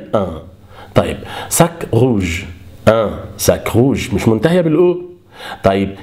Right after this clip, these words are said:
يبقى احنا قلنا الأكسسوار المنتهي بالأو هو إيه؟ مش مذكر، اللي مش منتهي، اللي مش منتهي بالأو مذكر، اللي منتهي بالأو إيه؟ مؤنث. طيب، ها، سور لا تيت. هنا بقى بنربط ما بين إيه؟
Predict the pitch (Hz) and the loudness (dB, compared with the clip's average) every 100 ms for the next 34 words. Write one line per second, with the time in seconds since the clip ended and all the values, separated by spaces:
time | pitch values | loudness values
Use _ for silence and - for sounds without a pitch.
0 | 101 98 110 123 135 - - 107 - 135 | 0 2 2 4 2 0 -6 -4 0 2
1 | 120 107 101 151 143 123 165 226 - - | 2 0 0 0 0 2 2 0 -6 -20
2 | - - 113 107 117 175 196 - - - | -20 -2 2 2 2 -2 -6 -18 -20 -20
3 | - - - - - 127 147 139 131 135 | -20 -20 -20 -18 2 2 4 2 0 0
4 | 175 170 127 156 - 120 104 131 127 - | 0 2 0 0 0 -2 0 0 -2 -8
5 | - 117 - 127 117 147 120 101 120 - | -2 0 2 0 0 0 0 0 -2 -2
6 | - 92 98 131 - 196 120 113 104 123 | -8 -2 0 0 -2 -2 -2 -2 0 -2
7 | 107 101 95 104 - - - - 87 82 | 2 2 2 2 -2 -6 -2 -2 -2 -6
8 | 80 - - - 82 - - - - - | -8 -12 -14 -2 -2 -2 -6 -14 -14 0
9 | - 92 - - - 170 196 139 104 104 | 2 2 0 -6 2 4 4 2 0 -2
10 | - - - 226 233 208 175 131 165 147 | -2 -14 0 2 4 2 0 2 2 2
11 | 151 107 110 110 101 98 98 98 | 2 0 0 -2 0 2 0 -2